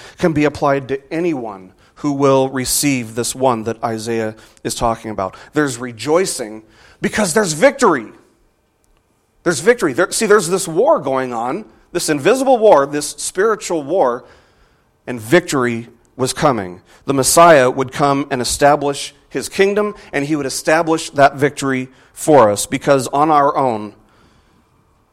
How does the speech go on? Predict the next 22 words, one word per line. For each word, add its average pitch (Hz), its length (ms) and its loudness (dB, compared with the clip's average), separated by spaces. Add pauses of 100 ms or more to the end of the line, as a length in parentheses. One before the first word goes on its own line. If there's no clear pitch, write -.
(160)
on 127 140 -8
our 127 180 -6
own, 107 200 -10
humanity 113 520 -10
has 104 640 -8
no 113 220 2
light 104 400 -8 (560)
with - 240 -6
which - 440 -6 (340)
the 123 80 -10
darkness 113 720 -8
can 120 120 -16
be 110 120 -14
confronted, 131 640 -10 (680)
and 110 80 -20
on 123 140 -10
our 120 160 -6
own, 113 320 -14 (420)
humanity 113 400 -14
has 101 260 -16
no 123 380 -6
light 107 460 -16